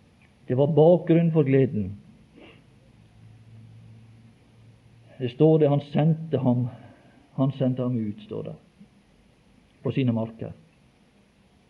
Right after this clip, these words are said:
Og dette står i en slående kontrast til Faderhuset og til Faderen. Det står ikke om at han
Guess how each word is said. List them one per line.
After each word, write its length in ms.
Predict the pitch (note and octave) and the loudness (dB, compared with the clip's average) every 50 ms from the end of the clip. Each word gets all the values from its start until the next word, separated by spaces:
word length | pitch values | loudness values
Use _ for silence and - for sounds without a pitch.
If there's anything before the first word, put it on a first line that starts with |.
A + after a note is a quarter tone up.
| _ _ _ _ _ _ _ _ _ _ _ _ _ _ _ _ | _ _ _ _ _ _ _ _ _ _ _ _ _ _ _ _
Og 100 | C3 B2+ | -4 -4
dette 220 | C#3 C3+ - - C#3+ | -4 -2 -2 -2 -2
står 260 | - - D#3 D#3 D3 | 2 4 4 4 4
i 60 | C#3 | 2
en 100 | C3 C#3 | 0 -2
slående 480 | - - C#3 C#3+ C#3+ C#3 C3 B2 B2 A#2+ | -2 0 0 2 2 2 0 -2 -4 -6
kontrast 480 | - B2+ A#2+ - C#3 B2+ B2 - - - | -8 -8 -2 0 0 0 -2 -4 -10 -14
til 120 | C3 - | -10 -6
Faderhuset 580 | - A#2 A#2 A#2+ A#2 A2+ A2 G2+ G2+ G#2 - G#2+ | -2 0 0 0 0 -2 -4 -8 -8 -8 -10 -10
og 80 | G#2 | -8
til 120 | - A#2+ - | -8 -4 0
Faderen. 440 | B2+ B2 C3 B2+ A#2+ G#2 G2 F#2 - - - _ _ _ _ _ _ _ _ _ _ _ _ _ _ _ _ _ | 2 2 4 2 2 -2 -4 -8 -14 -18 -20 _ _ _ _ _ _ _ _ _ _ _ _ _ _ _ _ _
Det 80 | - A2 | -14 -4
står 220 | - C3 C3+ C#3 C3+ | 0 2 2 2 2
ikke 140 | B2 C#3+ C#3+ | 0 0 -2
om 140 | C3+ C3+ C3+ B2 | -2 -2 -4 -4
at 80 | A#2+ - | -4 -4
han 220 | - C#3 C3+ C3 | -4 -4 -4 -4